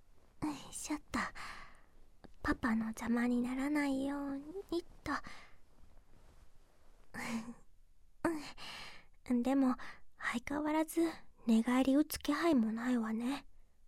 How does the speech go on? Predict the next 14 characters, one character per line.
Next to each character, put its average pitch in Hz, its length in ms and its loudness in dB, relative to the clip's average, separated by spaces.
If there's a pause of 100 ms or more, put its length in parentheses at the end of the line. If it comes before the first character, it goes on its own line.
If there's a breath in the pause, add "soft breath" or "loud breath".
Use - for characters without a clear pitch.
(280)
寝 226 140 8
息 - 240 2
も 220 160 4
静 269 320 -4
か - 160 -12
だ - 120 -10
し。 - 180 -8 (1160)
父 - 320 0
親 330 280 8
イ 294 120 4
コ 311 240 4
ー 285 40 4
ル 226 80 2
い 202 40 -4